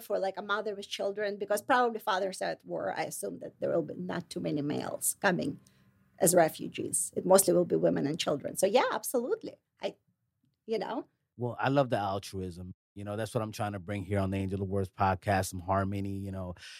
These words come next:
Speaker 2: to let people know that, th-, you know, it's not, it's a, it's a humanitarian situation.
Speaker 1: Yes, it's a crisis. It's,
Speaker 2: Exactly.
Speaker 1: it's a
Speaker 2: You know,
Speaker 1: tragedy.
Speaker 2: it's about
Speaker 1: What's
Speaker 2: human
Speaker 1: happening.
Speaker 2: interests. It's like, you know, no matter where, even if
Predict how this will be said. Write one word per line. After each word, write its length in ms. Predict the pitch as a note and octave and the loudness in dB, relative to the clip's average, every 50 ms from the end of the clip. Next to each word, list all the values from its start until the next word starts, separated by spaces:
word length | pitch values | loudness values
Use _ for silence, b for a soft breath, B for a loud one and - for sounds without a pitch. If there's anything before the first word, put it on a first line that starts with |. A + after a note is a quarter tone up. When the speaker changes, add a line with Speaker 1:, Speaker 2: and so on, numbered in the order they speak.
| B B | B B
Speaker 2:
to 100 | - - | 2 4
let 200 | A2 A2 A2 G2 | 6 6 6 6
people 280 | - A#2+ A2 - G#2+ G#2 | 6 4 4 4 4 4
know 240 | G#2+ G#2+ G#2+ G#2 G#2 | 6 6 6 6 6
that, 240 | G#2 G2+ G2 F#2 D#2+ | 6 4 4 2 0
th-, 460 | G2 G2 F#2+ _ - G#2 F#2+ A2+ A2+ | -6 -12 -14 _ -16 -14 -10 -6 -2
you 80 | C3 C3+ | 0 0
know, 160 | B2 A#2+ A#2+ | 2 2 0
it's 160 | B2 - - | 0 0 0
not, 180 | C3 C#3 C3+ - - B2+ - - | 0 0 -2 -2 -6 -10 -8 -8
it's 160 | C3 A#2+ - | -4 -2 0
a, 100 | D#3 C3+ - C#3+ | 0 0 0 -2
it's 140 | C3+ - | -2 0
a 40 | D#3 | 0
humanitarian 920 | C3 - D#3 C#3+ C#3+ C#3+ C#3+ C#3 B2+ - - C3+ B2+ A#2+ A2 F#2 F2 D#2 D2 | 2 2 2 4 4 4 2 2 0 -2 0 0 0 0 -2 -4 -8 -10 -14
situation. 540 | - - - E2+ - - - D2+ D2 - - | -16 -14 -14 -12 -12 -14 -14 -12 -12 -12 -12
Speaker 1:
Yes, 160 | - - - | -12 -12 -12
it's 140 | - A3+ - | -6 -4 -4
a 40 | C4 | -4
crisis. 540 | B3+ - A#3+ A3+ A#3+ B3 B3 - - - - | -2 0 0 0 0 0 -2 -6 -10 -8 -6
It's, 120 | G3 G#3 | -4 -2
Speaker 2:
Exactly. 360 | A3 - B2+ B2 A#2 A2 F#2+ | 0 0 2 2 2 0 -2
Speaker 1:
it's 80 | A3+ - | -2 -2
a 40 | - | -2
Speaker 2:
You 20 | |
know, 40 | - | 0
Speaker 1:
tragedy. 300 | - G#3 G3+ G#3 G2 G2 - | 0 0 0 0 -2 -4 -6
Speaker 2:
it's 40 | - | -4
about 160 | - A2+ G#2+ | -2 -2 -2
Speaker 1:
What's 120 | G#2 G2+ A#2 | 0 -2 -2
Speaker 2:
human 120 | A2+ G2+ | -2 -2
Speaker 1:
happening. 200 | G#2 A2 A2 A2 | -2 -4 -4 -6
Speaker 2:
interests. 400 | A#2 G2 - A#2+ A#2 A#2 A2 - - | -6 -4 -2 0 0 0 0 -2 -4
It's 240 | G#2+ F#2+ F2 F2+ G2 | -6 -8 -8 -8 -8
like, 220 | G#2 G2+ F#2+ F2 | -6 -6 -6 -6
you 80 | A2+ A2+ | -6 -4
know, 220 | A2 G#2 G2 G2+ | -4 -4 -4 -4
no 100 | G#2+ A2 | -4 -2
matter 320 | A2+ A#2+ A#2+ B2 A#2 A#2+ | 0 0 2 2 2 2
where, 440 | A2+ G#2 G#2+ A#2+ B2 B2 A#2+ B2 A#2 B B B B B | 2 2 2 4 4 4 4 2 0 B B B B B
even 260 | B C3 C#3+ C#3+ D#3 D3+ | B 4 6 6 6 6
if 160 | C#3 - | 4 2